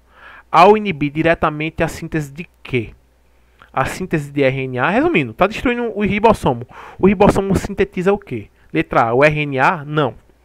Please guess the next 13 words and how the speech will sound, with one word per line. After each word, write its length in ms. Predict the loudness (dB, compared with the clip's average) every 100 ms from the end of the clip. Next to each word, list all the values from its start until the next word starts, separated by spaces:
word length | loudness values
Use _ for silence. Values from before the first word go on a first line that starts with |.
| -20 -20 -20 _
Quem 140 | -8
sintetiza 540 | -8 -2 0 0 2 2
R 160 | 2
N 140 | -4 -4
A 220 | -4 -6
é 180 | -4 0
a 140 | 0 0
R 180 | -2
N 160 | -4 -6
A 60 | -2
polimerase, 560 | -2 -2 0 2 0
uma 100 | -2
enzima. 580 | -6 -6 -8 -8 -10 -12